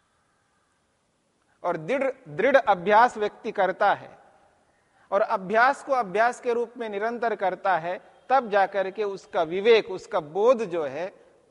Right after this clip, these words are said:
परिपक्व हो जाता है, पूर्णता की ओर जाता है। और पराकाष्ठा को जब प्राप्त हो जाता है उसका ज्ञान, तब उसको वैराग्य होता है। यानी ज्ञान की परिपूर्णता,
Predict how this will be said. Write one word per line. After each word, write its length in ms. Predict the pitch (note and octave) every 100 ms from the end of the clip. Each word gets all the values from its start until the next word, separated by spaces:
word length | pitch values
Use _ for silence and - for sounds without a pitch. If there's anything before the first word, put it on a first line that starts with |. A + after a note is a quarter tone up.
| _ G3+
परिपक्व 520 | G#3+ G#3 C#4+ - A3
हो 100 | E3+
जाता 360 | D#3 C3 D#3 C3+
है, 120 | - _ _ -
पूर्णता 520 | B3+ C#4+ C#4 C4 C4+
की 120 | B3+ B3
ओर 200 | G#3+ E3+
जाता 380 | D3+ B2+ C#3 B2+
है। 140 | - _ _ _ -
और 140 | E3 D#3+
पराकाष्ठा 800 | F#3 G3 G#3+ A3 A3 - A3+
को 160 | A3 G3
जब 320 | E3 E3 -
प्राप्त 380 | - F3 F#3 -
हो 220 | D#3+ D#3+
जाता 340 | D3+ C#3 C#3 C#3
है 160 | A#2+ _ _
उसका 280 | E3+ - F3
ज्ञान, 340 | D#3 D#3 C#3 B2 _ _ -
तब 160 | C4+ A#3+
उसको 240 | - G3+
वैराग्य 460 | D#3+ C#3+ C3+ B2 C3
होता 300 | A#2+ - -
है। 140 | _ _ _ _ _ _ _ _ _ _ _ _ _ _ _ _
यानी 240 | F3 A3 B3+
ज्ञान 520 | E3 G3+ A3+ C4+ C#4+
की 160 | C#4 D4
परिपूर्णता, 840 | B3+ B3 B3 B3+ B3+ A3+ B3 A3+